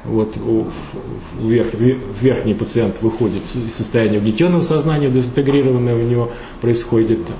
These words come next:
а, м, вза-, вза-, взаимодействие между задними отделами полушария, а вот этот пациент вышел из состояния спутанного созна-,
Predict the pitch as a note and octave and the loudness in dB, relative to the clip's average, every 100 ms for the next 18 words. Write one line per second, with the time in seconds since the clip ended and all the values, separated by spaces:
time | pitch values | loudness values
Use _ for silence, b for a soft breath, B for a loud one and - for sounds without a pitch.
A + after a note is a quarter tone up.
0 | A2+ A2 A2 A2 G#2+ A2 G#2+ G#2+ - B | -4 -2 0 -2 -6 -6 -6 -6 -10 B
1 | B B B B - G#2+ A#2+ - C3 A2 | B B B B -8 -4 -4 -4 -6 -6
2 | - A2 A#2+ A#2+ A2+ A2+ A2 G#2+ G#2+ G#2+ | -6 -2 2 2 2 2 0 -2 -2 0
3 | A2+ G2+ G2+ G#2 - - - - G2+ G2+ | 0 0 -2 -4 -8 -14 -12 -14 -12 -8
4 | G#2+ G#2 G2+ G2 A2 - A2+ G#2 B B | -4 -4 -4 -4 -4 -2 -2 -4 B B
5 | - A2 G#2 A#2 A#2 E3+ E3 - C#3 C3 | -6 -2 0 2 2 2 2 0 0 2
6 | D3 - G#2 C3 B2+ A#2 - G#2 G#2+ G#2+ | 2 0 0 0 2 0 0 -4 0 2
7 | A#2 C3 A#2+ G2+ - A#2 A2+ A2 G#2 G2+ | 2 0 -2 -4 -2 -2 0 -2 -4 -4
8 | G#2 A2+ | -6 -6